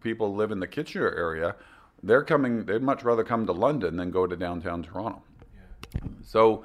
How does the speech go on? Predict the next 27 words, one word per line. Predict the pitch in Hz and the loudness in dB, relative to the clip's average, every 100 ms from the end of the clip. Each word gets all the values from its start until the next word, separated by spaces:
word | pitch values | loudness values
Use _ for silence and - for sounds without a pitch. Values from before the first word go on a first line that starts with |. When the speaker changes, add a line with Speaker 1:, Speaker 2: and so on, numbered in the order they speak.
| - - - - - | -14 -20 -20 -20 -18
Speaker 1:
that's | 104 110 120 104 | 0 4 4 2
the | 185 | -2
biggest | 135 127 117 | 0 0 -2
thing, | 107 | -2
is | 98 92 | -2 -4
our | - 95 95 | 0 4 4
medicals | 95 104 120 147 175 175 - | 2 4 4 2 -2 -4 -2
are | 90 | -2
very, | 82 92 120 117 | 0 4 4 6
very | 110 104 | 2 2
comprehensive. | 104 90 107 101 80 73 - - _ _ - - - _ | 0 -2 -2 -6 -6 -6 -8 -10 _ _ -20 -20 -20 _
And | 117 123 | 0 2
then | 123 | 2
the | 117 | 2
next | 127 196 - | 2 0 -2
thing | 113 107 | -2 0
is | 95 - | -2 -6
our | 90 92 | 0 2
membership | 92 95 107 107 98 - 95 - | 2 2 2 2 0 0 -2 -2
program. | - 85 85 62 - - - | -2 -2 0 -8 -12 -16 -4
And, | 101 101 98 | -2 -2 -2
and | 101 101 | -2 -2
so | - 110 | 0 0
with | 107 107 | 0 -2
the | |
membership | 107 127 180 165 123 - | 0 0 0 -2 0 -2
program, | - 190 190 120 104 101 | -2 -2 0 2 2 0